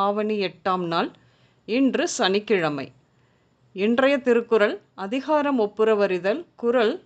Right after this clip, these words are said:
இருநூற்றி பதினாறு. பயன்மரம் உள்ளூர் பழுத்தற்றால் செல்வம் நயனுடையான் கண்படின். தெளிவுரை. ஒப்புரவாகிய நல்ல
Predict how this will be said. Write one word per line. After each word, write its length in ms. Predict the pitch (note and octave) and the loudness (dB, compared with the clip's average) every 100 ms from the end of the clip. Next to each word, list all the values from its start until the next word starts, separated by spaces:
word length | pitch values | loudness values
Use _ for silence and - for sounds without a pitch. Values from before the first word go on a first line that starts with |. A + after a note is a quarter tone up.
| _ F#3 G3 | _ -4 -2
இருநூற்றி 500 | A#3 C4 B3+ C4+ C4 G#3+ | 0 0 -2 -4 -2 -2
பதினாறு. 640 | F#3 A3 G#3+ E3 E3 D#3 - _ _ _ _ _ _ _ _ _ - | 0 0 0 0 -2 -4 -8 _ _ _ _ _ _ _ _ _ -2
பயன்மரம் 640 | A#3 A#3 E4 F4+ D4+ D#4+ C#4 | 0 2 2 4 4 2 0
உள்ளூர் 340 | A#3 A#3+ C4+ C4 | 0 0 0 0
பழுத்தற்றால் 720 | G#3+ A3 A3+ A3 A#3 A#3 A#3+ - | 0 0 -2 -8 -2 0 0 -2
செல்வம் 440 | G3+ G3 F#3 C4 C#4+ G3 | -4 0 -2 -2 -4 -2
நயனுடையான் 880 | F#3+ G3+ C4+ C4+ A#3 A3 G#3+ A3+ C4+ | 0 0 0 0 2 2 2 0 -2
கண்படின். 720 | A#3+ G3+ G3 G#3 F3 E3 C3 - _ _ - | -2 -4 -2 -2 -2 -4 -8 -14 _ _ -8
தெளிவுரை. 500 | F3+ F#3 F3+ F3 B3 G4+ _ _ _ _ G3 | -4 0 0 2 0 -2 _ _ _ _ -4
ஒப்புரவாகிய 880 | G#3 G#3 E4 E4 D4 C4 B3+ B3+ B3+ | -4 0 2 4 4 0 0 -2 -2
நல்ல 300 | A3+ F#3+ | 0 -2